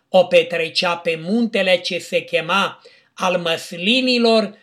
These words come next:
și tot poporul venea dis de dimineață la el în templu ca să-l asculte. Luca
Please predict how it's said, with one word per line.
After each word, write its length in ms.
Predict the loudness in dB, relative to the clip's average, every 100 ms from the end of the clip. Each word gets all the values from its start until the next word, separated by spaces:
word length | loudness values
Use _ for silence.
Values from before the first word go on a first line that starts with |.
| _
și 280 | -6 -6 -6
tot 400 | 6 8 8 4
poporul 760 | -2 -2 -2 2 4 2 -2
venea 460 | 0 2 2 -2 -2
dis 320 | 0 0 -2
de 160 | -2 -2
dimineață 680 | -2 -6 -2 -2 -2 -4 -2
la 120 | 0
el 240 | 2 2 0
în 220 | -2 -8 -2
templu 680 | 0 0 -2 -6 -8 -8 -14 -20 _ _
ca 180 | 0 0
să-l 260 | 0 -2 0
asculte. 840 | -2 -4 -8 -8 -6 -2 -2 0
Luca 640 | 0 0 0 0 0 -4